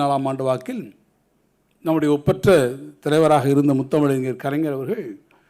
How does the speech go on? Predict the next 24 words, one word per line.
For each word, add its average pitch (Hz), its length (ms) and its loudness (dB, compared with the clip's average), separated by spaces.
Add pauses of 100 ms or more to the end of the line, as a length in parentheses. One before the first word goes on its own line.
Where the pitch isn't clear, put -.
(500)
மாநில 262 440 6 (100)
சுயாட்சி 165 600 0
தீர்மானத்தை 175 600 -2
நம்முடைய 139 460 -4 (220)
தமிழ்நாடு 156 540 0
சட்டமன்றத்திலே 135 720 -4
கொண்டு 147 280 -4
வந்து, 135 380 -8 (800)
அதை 185 280 6
ஒரு 160 140 2
தீர்மானமாக 175 920 4
நிறைவேற்றி 175 560 2
தந்த 143 240 -2
பெருமை 208 560 6 (480)
நம்முடைய 139 460 -2
மறைந்திருக்கக்கூடிய 143 840 4
முத்தமிழறிஞர் 135 760 6
கலைஞர் 175 420 8
அவர்களை 139 320 10
சாரும் 131 340 6
என்பதை 131 600 4
நாம் 139 260 4
மறந்துவிட 127 460 -4
முடியாது. 113 360 -12